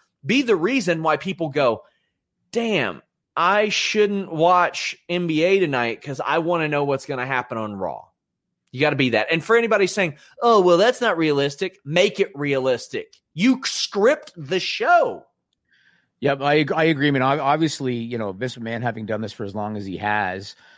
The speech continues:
Speaker 2: obviously he does, he just doesn't have the desire. He doesn't have the motivation. He doesn't have the enthusiasm. And he wouldn't after having done this for thirty, forty years. He just doesn't have the enthusiasm.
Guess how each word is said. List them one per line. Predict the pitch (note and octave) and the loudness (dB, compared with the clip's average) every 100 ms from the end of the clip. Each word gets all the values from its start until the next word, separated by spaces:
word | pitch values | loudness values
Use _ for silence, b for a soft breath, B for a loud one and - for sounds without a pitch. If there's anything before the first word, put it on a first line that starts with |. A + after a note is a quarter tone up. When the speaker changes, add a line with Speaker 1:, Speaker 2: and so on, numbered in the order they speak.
| b | b
Speaker 2:
obviously | C3+ D3+ D3+ | 0 0 0
he | C#3+ | 0
does, | C3+ C3+ A#2+ | 2 2 0
he | C3+ | -2
just | B2 | 0
doesn't | C#3 C3+ B2+ | 0 0 -2
have | C3 A#2+ | -4 -4
the | |
desire. | A2+ G2 F#2+ A2 B2 F#2+ | -6 -6 -4 -2 -2 -4
He | F#2+ | -6
doesn't | A2+ A2 | -6 -4
have | A#2 G#2 | -4 -6
the | G#2 | -6
motivation. | A2 G#2+ G2 A2 - G#2 | -6 -6 -6 -8 -6 -6
He | |
doesn't | F#2+ A2 | -4 -2
have | A#2+ | -2
the | A2 | -2
enthusiasm. | G2+ - C3 B2+ A2+ G2 G2+ G2+ G2 b b | -6 0 -2 0 -2 -2 -4 -6 -8 b b
And | C#3 C#3+ | -4 0
he | E3+ | 2
wouldn't | D#3 A#2 A3 F3 F2 - _ _ - | 2 2 2 2 -6 -14 _ _ -6
after | C3 B2+ B2+ | -4 0 0
having | B2 B2 | 0 0
done | A#2+ A#2+ | -2 -2
this | A2+ | -4
for | - G#2+ | -8 -6
thirty, | C3 A#2 | -2 -2
forty | A2+ A2+ G#2+ | -4 -6 -6
years. | G2+ G2 | -6 -8
He | C3 | -10
just | A2+ B2+ A#2 | -10 -12 -4
doesn't | D3 C#3 | -2 0
have | C3+ A#2+ | -2 -2
the | A#2+ | -4
enthusiasm. | G#2+ D3 D3+ A2+ G#2 G#2 | -2 -2 -2 -4 -4 -8